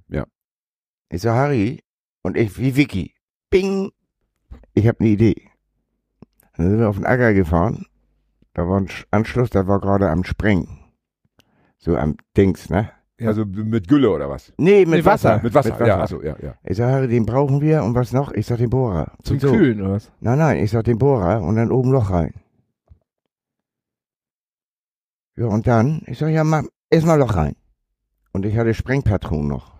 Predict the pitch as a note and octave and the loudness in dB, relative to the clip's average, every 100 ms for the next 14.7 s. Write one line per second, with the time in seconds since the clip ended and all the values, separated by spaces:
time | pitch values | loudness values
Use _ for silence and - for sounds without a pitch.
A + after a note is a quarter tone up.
0 | _ _ _ - F2 E2 C2+ - - _ | _ _ _ -8 -8 -6 -12 -12 -20 _
1 | _ _ _ _ D#3 - B2+ - - D3 | _ _ _ _ -4 0 -2 -2 -14 -16
2 | C3+ C#3 C#3+ - A2 G#2 C#3+ C4 G#3 - | -6 0 0 0 -2 2 2 0 -4 -10
3 | _ _ _ _ _ _ _ B2 B2+ C#3 | _ _ _ _ _ _ _ -6 -2 0
4 | D3 D3 - G#3 G#3+ E3 B2 D#2+ - B2+ | 0 0 0 2 2 2 -2 -4 -10 -12
5 | C#3 - D#3 - A#2+ E3+ E3 F3 - D#3 | -12 -10 -12 -8 -4 -4 -2 -4 -2 -2
6 | D#3 G#3 A3 A3+ C4 C3 A3+ F#4 F#4 F#4+ | 0 0 0 0 0 0 2 4 2 0
7 | F#4 E4+ E4+ D4+ C4+ - - F#3 - - | -2 2 2 2 -2 -8 -6 -6 -6 -18
8 | _ B3+ D4 C4+ B3+ C4 A#3 A#3+ G#3+ B3 | _ -6 -2 0 0 0 0 0 0 -4
9 | B3+ - G3+ D#3 G#3+ G3 F#3+ - D3+ E3+ | -4 -2 -2 -2 -4 -6 -8 -4 0 4
10 | F#3+ E3+ D#3 D3+ E3+ D3 D3 D3+ F3+ - | 2 2 2 2 0 -2 -2 0 0 0
11 | E3 G3+ F#3+ - C#3 C3+ C3+ D3 C3 E2+ | 0 0 0 -2 -2 -2 -2 -2 -4 -4
12 | D#2+ C#2 - _ _ _ _ _ _ _ | -6 -8 -18 _ _ _ _ _ _ _
13 | _ _ _ _ _ _ _ _ _ _ | _ _ _ _ _ _ _ _ _ _
14 | _ _ _ A2+ C#3 A#2 C#3+ | _ _ _ -2 4 4 2